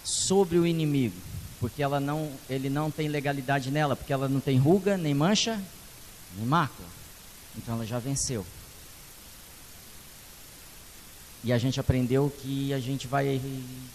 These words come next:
não precisa fazer nada, é só ficar esperando. É um tempo de guerra.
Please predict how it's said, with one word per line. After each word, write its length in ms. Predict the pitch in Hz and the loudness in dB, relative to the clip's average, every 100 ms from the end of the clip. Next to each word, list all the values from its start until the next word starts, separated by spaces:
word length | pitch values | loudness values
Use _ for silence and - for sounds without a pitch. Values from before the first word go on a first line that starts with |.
| - - - - - - - - - - - - - | -16 -18 -18 -18 -18 -18 -18 -18 -18 -18 -18 -10 -2
não 80 | 131 | -2
precisa 180 | 143 | -2
fazer 240 | 131 127 135 | -4 -2 -2
nada, 280 | 135 113 95 | 0 0 -2
é 20 | |
só 160 | - | -6
ficar 180 | 127 - | -6 -6
esperando. 460 | 131 - 127 107 85 - - - - - - - - - - - - - - - - - - - - - - - | -4 -2 -2 -2 -4 -8 -16 -16 -18 -18 -18 -18 -18 -18 -18 -18 -18 -18 -18 -18 -18 -18 -18 -18 -18 -18 -20 -4
É 80 | 143 | 2
um 100 | 147 | 2
tempo 340 | 139 147 139 | 2 2 4
de 120 | 127 117 | 2 2
guerra. 420 | 131 117 104 | 2 4 2